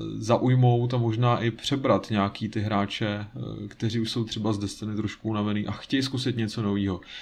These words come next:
Já se ra-, já si teda myslím, že, eh, tou hlavní novinkou a tím hlavním elementem, kterým se budou chtít odlišit od Destiny, bude asi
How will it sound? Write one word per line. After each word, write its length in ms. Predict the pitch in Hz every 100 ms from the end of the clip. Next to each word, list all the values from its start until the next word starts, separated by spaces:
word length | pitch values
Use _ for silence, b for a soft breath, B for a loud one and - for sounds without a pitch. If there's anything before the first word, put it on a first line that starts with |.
| B B -
Já 300 | 113 135 151
se 280 | 151 - 160
ra-, 140 | 156
já 140 | 113 127
si 120 | -
teda 140 | 151
myslím, 440 | 151 135 143 147 143
že, 160 | 135
eh, 480 | 143 143 139 135 120 110 110 123
tou 480 | 131 131 127 131 127 127
hlavní 540 | 113 117 120 120 135
novinkou 800 | 131 123 123 127 123 117 123 123
a 380 | 113 113 110 107 107 113 113 113 113
tím 180 | 117
hlavním 380 | 110 113 113 127
elementem, 560 | 123 123 135 117 117 104
kterým 260 | 98 107 107
se 100 | 113
budou 140 | 107
chtít 340 | 107 110 101
odlišit 680 | 107 101 101 110 110 123 120 104
od 240 | 104 -
Destiny, 480 | 101 101 - 120 110
bude 200 | 104 113
asi 460 | - 120 - 117